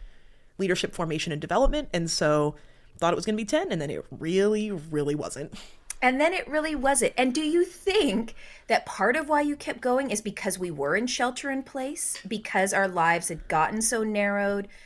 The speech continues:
Speaker 2: more isolated, more focused? Did you just have more capacity?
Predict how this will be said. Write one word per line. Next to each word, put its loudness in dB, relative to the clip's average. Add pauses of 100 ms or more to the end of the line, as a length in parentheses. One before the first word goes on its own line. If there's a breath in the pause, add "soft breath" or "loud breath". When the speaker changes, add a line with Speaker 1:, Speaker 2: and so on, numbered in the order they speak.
(220 soft breath)
Speaker 2:
more 2 (300)
isolated, 2
more -2
focused? -2
Did -4
you -4
just -4
have 0
more -4
capacity? -4